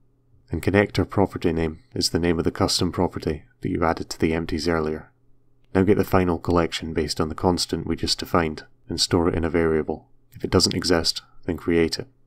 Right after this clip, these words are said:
Loop through all the objects inside the final collection and remove them. This will clear out the previously generated object,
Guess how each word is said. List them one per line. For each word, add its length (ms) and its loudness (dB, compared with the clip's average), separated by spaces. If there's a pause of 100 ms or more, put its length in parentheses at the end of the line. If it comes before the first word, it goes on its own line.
(680)
Loop 200 0
through 200 6
all 140 8
the 160 6
objects 460 2
inside 320 0
the 60 -8
final 280 -2
collection 480 -2
and 80 -8
remove 360 0
them. 280 -8
This 200 2
will 100 2
clear 300 4
out 180 2
the 60 0
previously 560 2
generated 560 0
object, 520 -4